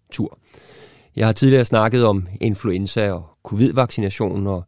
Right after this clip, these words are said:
de mange udfordringer, der har været hos de praktiserende læger i for-, forhold til at kunne vaccinere de borgere, som gerne vil vaccinere hos os.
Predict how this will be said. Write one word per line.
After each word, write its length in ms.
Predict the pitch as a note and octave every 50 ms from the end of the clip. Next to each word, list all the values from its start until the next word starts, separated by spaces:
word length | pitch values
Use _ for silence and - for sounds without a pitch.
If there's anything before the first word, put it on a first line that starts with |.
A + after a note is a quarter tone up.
| _ _ _ _ _ _ -
de 60 | -
mange 220 | G2 G2 G#2 F#2 -
udfordringer, 680 | A#2+ A#2+ A#2 - - C#3 E2 D2+ - - G2+ F#2+ F#2+
der 100 | F#2+ F#2+
har 100 | G2 F#2+
været 180 | F#2+ F#2+ F#2+
hos 140 | G2 G2 F#2
de 200 | - - G2 F#2 F2+ -
praktiserende 600 | - - F#2+ F#2 - G#2+ - - - - G#2 G2
læger 200 | F#2 F#2 F#2 F#2
i 40 | F#2+
for-, 340 | - - F2 F#2 F#2+ A2 A2 - _
forhold 340 | - - G#2+ G#2 G#2 G2 -
til 140 | - - G#2+
at 100 | F#2+ F#2+
kunne 240 | - - G#2 G2 E2+ - - - _ _ _ _ _ -
vaccinere 320 | - F#2+ F#2 - G#2 D#2
de 160 | - - A#2
borgere, 600 | G#2 - - G2 G2 G2 G2+ G#2+ G#2+ G#2 G#2 G2+ F#2 E2+
som 340 | - - G#2 F#2 F#2+ F#2 F#2+ -
gerne 220 | - G2 G2+ G2+
vil 140 | G2 G2 F#2+
vaccinere 400 | G2+ F#2+ G2 - - F#2+ F#2 G2
hos 160 | F#2 G2 G2+
os. 300 | G2+ F2+ F#2 - - -